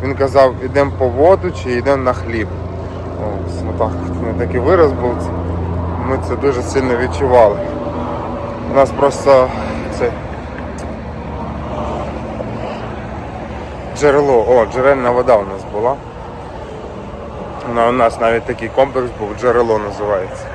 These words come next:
Якщо ви дивіться, може, й до-, досі є спортивний, спортивно-оздоровельний якийсь комплекс.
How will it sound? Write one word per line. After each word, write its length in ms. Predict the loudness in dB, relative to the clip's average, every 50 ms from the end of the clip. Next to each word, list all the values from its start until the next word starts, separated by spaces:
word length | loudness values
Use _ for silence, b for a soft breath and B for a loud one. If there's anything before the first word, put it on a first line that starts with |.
| -10 -10
Якщо 160 | -10 -6 -4 -2
ви 80 | -2
дивіться, 240 | -2 -4 -6 -8 -8 -6 -6
може, 180 | -4 -4 -4
й 40 | -4 -4 -4
до-, 140 | -4 -2 2
досі 300 | 0 0 0 -2 -6 -6
є 160 | -6 -6 -6 -8 -8 -12 -12 -12 -12 -12 -12 -12 -12 -12 -14 -14 -12 -8
спортивний, 440 | -8 -8 -4 -2 -2 -2 -2 -4 -6 -8 -10 -12
спортивно-оздоровельний 1160 | -6 -6 -6 -2 0 0 0 2 2 0 -2 -2 -2 -2 0 2 4 4 4 4 2 -2 -4
якийсь 320 | -4 -6 -8 -10 -10 -8 -4
комплекс. 520 | -2 -2 -2 -2 -6 -6 -8 -8 -8 -10